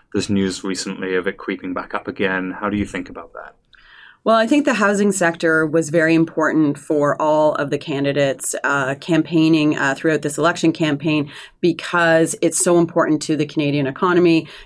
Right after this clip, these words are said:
Speaker 2: Canadians have really benefited from a rising housing market, but on the other hand, uh, many have been shut out of the housing market, particularly in the big urban centers like Toronto and Vancouver. So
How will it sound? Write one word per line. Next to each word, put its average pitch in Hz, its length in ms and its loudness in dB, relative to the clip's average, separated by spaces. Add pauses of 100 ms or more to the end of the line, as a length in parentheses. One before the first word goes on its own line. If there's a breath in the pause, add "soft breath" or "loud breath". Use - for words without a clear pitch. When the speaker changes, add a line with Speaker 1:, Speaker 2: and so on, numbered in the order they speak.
Speaker 2:
Canadians 160 420 4
have 151 140 -4
really 147 180 2
benefited 143 640 -2
from 147 560 2
a 135 300 0
rising 147 580 0 (180 loud breath)
housing 151 420 0
market, 160 460 2 (220 loud breath)
but 170 120 2
on 156 100 2
the 156 140 4
other 156 260 2
hand, 151 540 -2
uh, 139 220 2
many 147 480 2
have 143 360 -2
been 143 240 0
shut 143 240 0
out 185 320 0
of 143 320 0 (240 soft breath)
the 151 100 -2
housing 151 300 0
market, 143 300 0
particularly 143 640 0
in 139 100 0
the 135 60 -2
big 135 200 -2
urban 135 260 -2
centers 135 400 -2
like 139 220 -2
Toronto 143 500 0 (320 loud breath)
and 147 360 0
Vancouver. 143 760 0
So 156 400 0